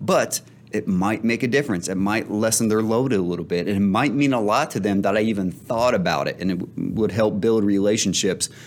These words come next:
with that team or those student athletes. So my main point being is that as strength coaches, we gotta be mindful of the academic demands, uh, that are being placed on our student athletes,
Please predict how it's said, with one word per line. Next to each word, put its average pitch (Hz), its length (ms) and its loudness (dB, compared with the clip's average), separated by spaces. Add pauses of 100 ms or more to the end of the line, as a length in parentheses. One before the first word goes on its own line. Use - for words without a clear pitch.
(140)
with 104 160 -2
that 101 180 2
team 98 300 2
or 90 80 -2
those 87 180 0
student 80 340 -6
athletes. - 480 -10 (440)
So 113 120 0
my 104 120 2
main 135 260 2
point 98 320 -2
being 92 180 -2
is 90 120 -2
that 90 240 -2 (100)
as 123 180 0
strength 117 280 0
coaches, 90 340 -2
we 98 120 0
gotta 101 360 0
be 120 180 2
mindful 104 580 0
of 85 60 -6
the 82 120 -4
academic 101 600 -2
demands, 87 600 -2 (420)
uh, 85 280 0
that 101 180 0
are 101 40 2
being 98 260 0
placed 110 360 0
on 92 80 0
our 90 80 0
student 90 340 -2
athletes, 90 680 -6